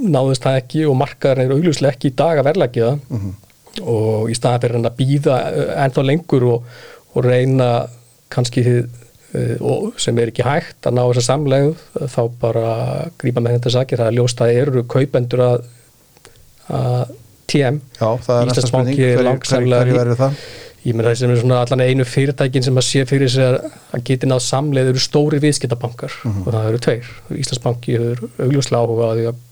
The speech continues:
Speaker 1: kaupa T M og Landsbankinn, eh, líka, þeir alveg, eh, klukkuðu alveg Kviku eitthvað með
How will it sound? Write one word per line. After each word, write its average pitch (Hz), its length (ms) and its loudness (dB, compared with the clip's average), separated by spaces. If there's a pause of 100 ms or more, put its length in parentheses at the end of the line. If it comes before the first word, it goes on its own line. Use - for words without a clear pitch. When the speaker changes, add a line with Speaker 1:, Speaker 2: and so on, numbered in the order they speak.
(200)
Speaker 1:
kaupa 120 340 -2 (100)
T 120 160 -2
M 120 160 -2 (460)
og 110 320 0
Landsbankinn, 120 800 -2 (260)
eh, - 280 -4
líka, 123 560 0 (760)
þeir 113 160 0
alveg, 113 380 0
eh, 214 400 -6 (480)
klukkuðu 123 480 0
alveg 120 200 -2 (460)
Kviku 127 420 0
eitthvað 123 220 -2
með 120 80 2